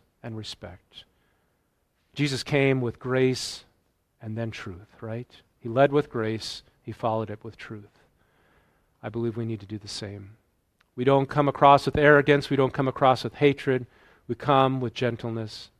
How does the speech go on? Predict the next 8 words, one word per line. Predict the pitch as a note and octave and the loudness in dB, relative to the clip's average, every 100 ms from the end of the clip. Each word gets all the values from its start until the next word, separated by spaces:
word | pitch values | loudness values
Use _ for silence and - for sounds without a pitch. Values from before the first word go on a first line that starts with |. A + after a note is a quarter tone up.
| - | -18
and | G#2 | -16
respect. | G#2 - - G#2+ A2 _ _ _ _ _ _ _ _ _ _ _ _ _ _ _ _ - | -14 -14 -16 -20 -20 _ _ _ _ _ _ _ _ _ _ _ _ _ _ _ _ -6
I'm | |
gonna | B2+ | 0
have | C3+ | 2
the | A#2+ | 2
musicians | B2 A2+ B2+ - B2 | -2 0 -2 -2 -6
come. | - C3+ B2+ B2 A#2 | -4 0 0 -2 -8